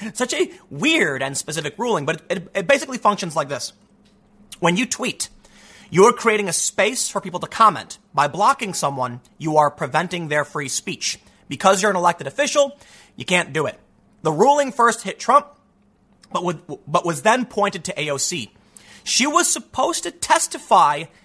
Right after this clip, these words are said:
yesterday. But because she gave in and unblocked Dove, she has now avoided that. That's my understanding. So here's what I wanna do.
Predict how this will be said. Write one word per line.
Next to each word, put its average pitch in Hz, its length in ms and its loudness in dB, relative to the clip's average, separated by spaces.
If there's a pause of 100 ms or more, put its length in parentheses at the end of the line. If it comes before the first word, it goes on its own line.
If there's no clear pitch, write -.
(200)
yesterday. 170 580 -4 (480)
But 180 240 2
because 233 540 0
she 196 200 -8
gave 175 440 -4
in 127 280 -6 (300)
and 127 180 -10
unblocked 180 640 4
Dove, 165 400 2 (440)
she - 180 -4
has 165 160 0
now 156 240 2
avoided 143 480 -2
that. 135 220 -8
That's - 160 -4
my 262 100 2
understanding. 226 720 -4 (460)
So 202 100 -2
here's 277 140 2
what 320 100 2
I - 20 4
wanna 294 140 0
do. 202 200 -4